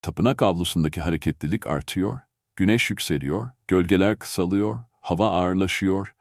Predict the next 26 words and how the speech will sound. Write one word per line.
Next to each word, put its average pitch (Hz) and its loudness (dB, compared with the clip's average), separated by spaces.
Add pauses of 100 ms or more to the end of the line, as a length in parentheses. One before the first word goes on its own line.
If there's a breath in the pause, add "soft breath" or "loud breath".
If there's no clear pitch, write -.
(400 soft breath)
Lugal 110 4
erinin 110 2
alnından 104 2
terler 95 2
damlamaya 80 2
başlıyor. 55 -6 (380)
Ama 82 0
ambarın 101 2
içi 101 0
nispeten 92 0
serin, 107 0 (220)
kalın 113 0
kerpiç 92 -2
duvarlar 92 2
sıcaklığı 110 -2
biraz 95 2
olsun 65 -6
tutuyor. 62 -12 (960)
Rahiplerden 107 2
biri 107 0
içeri 92 0
giriyor, 80 -2 (280)
yüzünde 87 2
ciddi 90 -2
bir 92 2
ifade, 73 -2